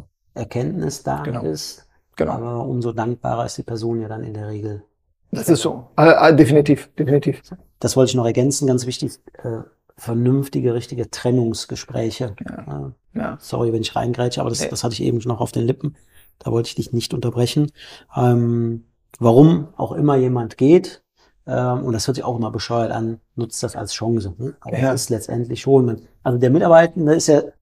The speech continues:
Speaker 2: eh weg, sag ich mal, aber man kann zumindest mal fragen, „Hey, an welchem Punkt hätte ich erkennen können, dass du unzufrieden bist? Was hab
Speaker 1: Genau.
Speaker 2: ich falsch gemacht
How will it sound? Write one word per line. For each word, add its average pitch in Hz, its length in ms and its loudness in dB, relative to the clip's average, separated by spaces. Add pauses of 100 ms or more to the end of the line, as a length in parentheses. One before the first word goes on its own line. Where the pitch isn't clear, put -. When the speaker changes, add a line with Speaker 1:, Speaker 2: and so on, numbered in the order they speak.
(120)
Speaker 2:
eh 135 440 8
weg, - 280 0 (140)
sag - 320 -8
ich - 100 -12
mal, 117 160 -6
aber 120 200 0
man 113 120 -2
kann 123 140 -12
zumindest 135 340 0
mal 131 140 0
fragen, 123 260 2
„Hey, 127 260 4 (340)
an 101 160 -8
welchem 131 440 4
Punkt 233 480 6 (460)
hätte 123 280 -2
ich 151 220 0
erkennen 139 500 -4
können, 139 520 0 (280)
dass 123 280 -4
du 131 80 -2
unzufrieden 113 680 -4
bist? 101 220 -10
Was 117 280 -4
hab 113 180 -4
Speaker 1:
Genau. 123 180 2
Speaker 2:
ich 156 300 4
falsch 127 400 2
gemacht 117 460 -6